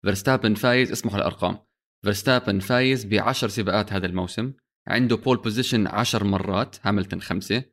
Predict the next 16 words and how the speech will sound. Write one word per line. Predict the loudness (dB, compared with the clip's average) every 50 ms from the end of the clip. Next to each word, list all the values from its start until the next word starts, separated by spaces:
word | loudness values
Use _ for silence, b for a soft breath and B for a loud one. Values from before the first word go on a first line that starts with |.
| _ _ _ _ _ _ _ _ _ -2
ماخذ | 0 2 2 2 2 2 2 2 0
فاست | 0 0 0 0 0 0 -4 -6
سلاب | -6 -4 -2 0 2 2 2 0 -4 -10
ست | -4 0 0 0 2 2
مرات، | 2 2 2 2 2 2 2 0 -2 -6 -4 -2
هو | 0 2 2
وهاملتون | 2 2 2 2 2 0 0 0 0 0
ما-، | 2 2 0
متساويين، | 0 -2 -4 -4 -2 0 0 0 2 2 0 0 -2 -4 -8 _ _ _ _ _ -4
عنده | 0 2 2 4 4 4 4 2 2 -2 -2
تمنتاشر | 0 2 2 2 2 0 0 2 2 0 0
بوديوم، | 4 4 4 4 4 2 0 0
هاملتون | 0 0 0 0 0 -2 -2
عنده | -2 -2 -2 -2
سبعتاشر | -4 -6 -6 -6 -4 -4 -4 -4 -4 -8 -6 -4
بوديوم، | -2 -2 0 0 0 -2 -2